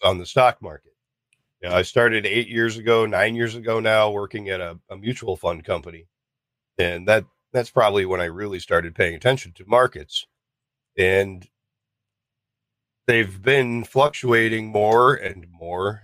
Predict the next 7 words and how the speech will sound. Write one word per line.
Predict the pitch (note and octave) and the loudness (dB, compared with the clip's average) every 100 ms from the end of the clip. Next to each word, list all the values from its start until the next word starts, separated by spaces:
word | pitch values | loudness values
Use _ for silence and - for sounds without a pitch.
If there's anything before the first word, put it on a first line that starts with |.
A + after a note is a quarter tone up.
| _ | _
and | E2+ _ _ | _ _ _
more | G#2 A2 E2 F2 - _ _ _ _ _ _ | 4 4 4 -4 -18 _ _ _ _ _ _
on | F#2+ G#2 G2+ | 4 4 4
emotion | G2+ G#2+ A2+ - D2 _ _ _ - | -2 -4 -4 -10 -20 _ _ _ -6
and | G#2 | -2
news | A2+ A2+ G2 | 0 0 -2
stories. | - E2 C#2+ | -12 -16 -18